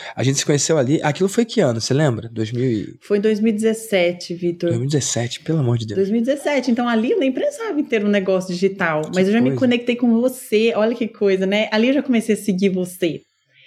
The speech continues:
Speaker 2: Então, assim, eu não tinha negócio digital e não, naquele momento eu não pensava em ter, mas enfim, eu tinha a minha clínica odontológica, já com uma empresa, eu já libe-, liderava ali trinta funcionários e tudo, tava em outro meio,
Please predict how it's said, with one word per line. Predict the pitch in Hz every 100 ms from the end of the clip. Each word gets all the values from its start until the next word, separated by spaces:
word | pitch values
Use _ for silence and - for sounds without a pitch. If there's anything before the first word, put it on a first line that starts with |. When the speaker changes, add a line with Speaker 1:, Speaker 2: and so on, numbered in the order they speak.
| - _
Speaker 2:
Então, | 185 180 208 226
assim, | 226 233 208
eu |
não | 214 254
tinha | - 285 494
negócio | 240 214 214
digital | - 202 202 190 214 226
e |
não, | 202 202
naquele | 190 190 214
momento | 214 196 202
eu | 214
não | 202
pensava | 196 190 185 185
em | 208
ter, | 202 190 254
mas | 214 202
enfim, | 196 196 185
eu | 180
tinha | - 190 190 170
a |
minha | 185 180
clínica | 180 190 190
odontológica, | 185 180 180 190 202 202 202
já | 185 185 185
com | -
uma | 185
empresa, | 180 180 190 214 208 196 180
eu | 180
já | 185
libe-, | 185 180 - 185
liderava | 190 185 175 208 202
ali | 185
trinta | 180 - 202 190
funcionários | - 180 180 175 202 196
e |
tudo, | 185 247 247 - - -
tava | 269 392
em | 262
outro | 269 277 240
meio, | 208 196 220